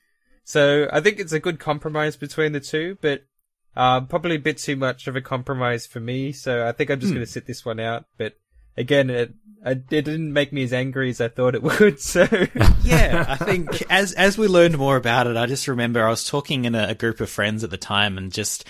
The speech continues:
Speaker 2: as little pieces of information came out, it, there's just a roller coaster of, "Oh, this looks cool. Oh, it's a remake of Yellow. That's interesting.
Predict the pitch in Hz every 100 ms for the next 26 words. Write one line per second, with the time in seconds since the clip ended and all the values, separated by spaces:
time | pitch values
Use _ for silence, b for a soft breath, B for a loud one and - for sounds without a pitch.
0 | B B - 139 151 160 147 139 127 120
1 | 117 - 113 110 - 104 - 101 104 104
2 | 98 92 - 107 104 139 - 131 117 120
3 | 123 - 107 104 104 98 214 196 208 139
4 | - - 240 107 180 247 - 180 220 220
5 | 196 170 202 220 170 165 - - 110 -
6 | 110 - 110 160